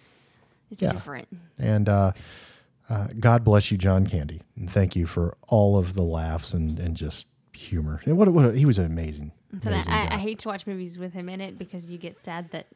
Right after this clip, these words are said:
Speaker 1: he's not with us.
Speaker 2: I, I mentioned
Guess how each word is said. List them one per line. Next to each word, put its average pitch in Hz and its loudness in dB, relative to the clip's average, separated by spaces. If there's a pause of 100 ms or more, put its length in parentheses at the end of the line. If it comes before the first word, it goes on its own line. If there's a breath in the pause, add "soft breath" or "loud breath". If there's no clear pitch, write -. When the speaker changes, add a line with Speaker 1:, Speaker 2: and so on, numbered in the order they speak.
(380)
Speaker 1:
he's 175 -18
not 170 -12
with 202 -14
us. - -20
Speaker 2:
I, 135 4
I 135 6
mentioned 135 6